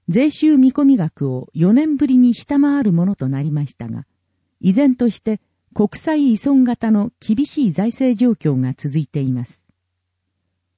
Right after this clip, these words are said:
都の一般会計の予算規模は、前年度比一点九パーセント増で、五年ぶりに増となっており、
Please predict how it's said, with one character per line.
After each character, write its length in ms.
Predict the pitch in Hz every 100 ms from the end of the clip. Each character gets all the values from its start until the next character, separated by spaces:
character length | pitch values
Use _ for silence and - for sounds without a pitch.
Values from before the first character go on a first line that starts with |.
| _ _ _ -
都 140 | 320
の 200 | 254 175 -
一 120 | 190 -
般 200 | 294 277
会 220 | 294 269
計 200 | - 143
の 140 | 135
予 140 | 131 151
算 240 | 226 208
規 180 | 196 202
模 160 | 143
は、 160 | 120 113 _ _ - 175
前 120 | 254
年 300 | 254 254 240
度 100 | 226
比 300 | - 131 - -
一 200 | 269 -
点 220 | 247 190
九 240 | - 254
パ 160 | - 254
ー 60 |
セ 140 | 240 254
ン 100 | 214
ト 200 | - 131
増 240 | 135 190
で、 200 | 120 110 _ _ _ _ _ -
五 160 | 185 233
年 220 | 320 294
ぶ 100 | 294
り 100 | 262
に 240 | 262 240
増 220 | 190 285
と 140 | 214 135
な 100 | 151
っ 40 |
て 200 | - -
お 100 | 135
り、 160 | 123